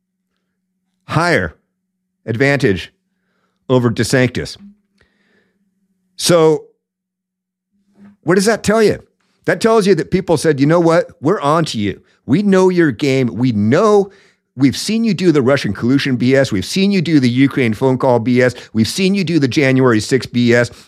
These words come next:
and it's all lies." Why? If you've screwed up all those and you were proven to be lying on all those, why would we believe you on this? Goes back to what I started off the show with, is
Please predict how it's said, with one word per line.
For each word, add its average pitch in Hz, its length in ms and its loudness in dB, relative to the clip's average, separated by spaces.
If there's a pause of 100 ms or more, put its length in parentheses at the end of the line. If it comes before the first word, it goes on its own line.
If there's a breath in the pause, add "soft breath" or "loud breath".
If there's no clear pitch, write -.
and 123 100 2
it's 123 100 -2
all 139 360 0
lies." 123 480 -4 (420)
Why? 185 380 0 (140)
If - 120 -10
you've 226 380 -6 (100)
screwed 208 300 -4
up 180 160 -2
all 170 180 2
those 156 420 0 (640)
and 139 120 2
you 151 160 4 (140)
were 139 140 2
proven 185 300 -2
to 147 60 0
be 135 120 4
lying 135 420 0
on 127 180 -2
all 143 200 2
those, 127 380 0 (260 soft breath)
why 214 280 -2
would 277 160 -2
we 254 120 -2
believe 233 300 -6
you 240 160 -6
on 240 160 -2
this? 277 360 -4 (2250)
Goes 170 180 2
back 170 200 -2
to 160 60 -6
what 165 80 0
I 170 80 -2
started 147 400 -4 (140)
off 160 220 -2
the - 80 0
show 127 260 2
with, 92 320 -2
is 113 180 0